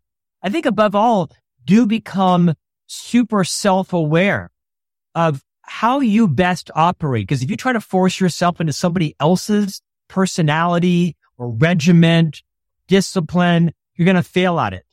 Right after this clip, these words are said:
Embrace who you are. At fifty-five, I mentioned this because those of you who are fifty-five <laughs> or older can relate.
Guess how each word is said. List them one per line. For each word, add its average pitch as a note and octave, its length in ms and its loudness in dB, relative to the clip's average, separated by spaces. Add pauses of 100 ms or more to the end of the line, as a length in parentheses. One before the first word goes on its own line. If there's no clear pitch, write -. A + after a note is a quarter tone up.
(380)
Embrace F3 600 0
who G#3 200 -2
you F#3 300 0
are. C3+ 400 0 (320)
At G3 200 -4 (100)
fifty-five, F#3 800 -2
I D#3 100 0
mentioned C#3+ 360 0
this F#3 140 -2
because D3+ 240 0
those C#3+ 160 0
of C#3+ 100 0
you D3 100 2
who C3+ 40 2
are B2+ 80 2
fifty-five C3+ 920 0
<laughs> - 100 -20
or C#3+ 100 0
older C#3+ 240 2
can D3 160 0
relate. C3 420 0